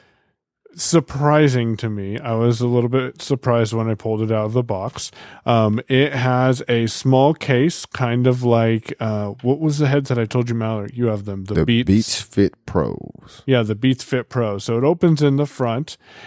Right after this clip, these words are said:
Speaker 1: and then there is a U S B C slot in the back that you charge the case. When you open it up, you have the, uh,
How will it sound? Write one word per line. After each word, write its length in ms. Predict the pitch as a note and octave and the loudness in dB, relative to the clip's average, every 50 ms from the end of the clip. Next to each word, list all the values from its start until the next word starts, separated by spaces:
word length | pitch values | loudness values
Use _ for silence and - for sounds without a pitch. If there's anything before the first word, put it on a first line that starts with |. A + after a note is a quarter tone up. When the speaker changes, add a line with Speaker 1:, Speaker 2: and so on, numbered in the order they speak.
| - - | -18 -4
Speaker 1:
and 240 | - C3 C3 C3 C3 | 0 2 4 4 6
then 400 | C3 C3 C3 B2+ B2 B2 C3 C3 C3 | 4 6 4 4 4 2 0 -2 -2
there 520 | B2 A#2+ B2+ B2+ B2+ B2+ B2+ B2+ B2+ B2+ | 0 2 2 4 4 4 4 2 2 0
is 400 | A#2 C3+ B2+ B2+ B2 B2 A2+ - - | -2 -2 0 2 2 2 0 -2 -4
a 140 | A#2+ A#2 A2+ | -2 -2 -2
U 260 | A2+ A2 A#2 C3+ C#3+ | 0 0 2 2 2
S 160 | C3 B2 - | 2 0 -2
B 180 | - - C3 A#2+ | -2 -2 -2 -2
C 320 | A2+ - - C#3+ C#3 C#3 | -2 -4 -4 -2 -2 -2
slot 440 | C3 - - B2+ A#2+ A2+ A2 G#2+ - | -2 -4 -4 -4 -4 -2 -2 -4 -6
in 180 | A#2 G#2+ G#2 G#2 | -6 -6 -4 -4
the 80 | G#2+ | -4
back 340 | G#2 C3+ C#3+ D3+ A2+ - _ - | -2 0 0 -2 -2 -6 _ -14
that 120 | - A2+ | -12 -6
you 120 | A#2 A2 | -6 -6
charge 400 | G#2 - A2+ G#2+ G2+ G2 G2 G2+ | -4 -4 -4 -4 -4 -4 -8 -6
the 120 | F#2+ G#2+ G2+ | -6 -8 -6
case. 500 | - - C3 A2 - - - - - - _ _ - - - - _ _ | -4 -4 -4 -4 -4 -8 -14 -18 -18 -20 _ _ -20 -20 -20 -20 _ _
When 140 | C3+ C#3 C3+ | 2 2 2
you 80 | C#3+ | 4
open 340 | C3+ D3+ E3+ E3 - F3 D#3 | 2 2 2 2 4 4 4
it 100 | C3+ B2 | 4 6
up, 240 | B2 C#3+ E3+ - - | 4 2 2 0 -2
you 100 | B2+ A#2 | -2 0
have 320 | A#2 B2 B2+ B2 A2+ A2+ | 2 2 2 0 0 0
the, 520 | A#2 A#2 A2+ A2 A2 A2 A2 A2 A2+ - - - | 0 0 2 2 2 0 0 -2 -4 -6 -10 -8
uh, 280 | A#2 G#2+ G#2+ G#2 G2+ | -6 -6 -4 -4 -6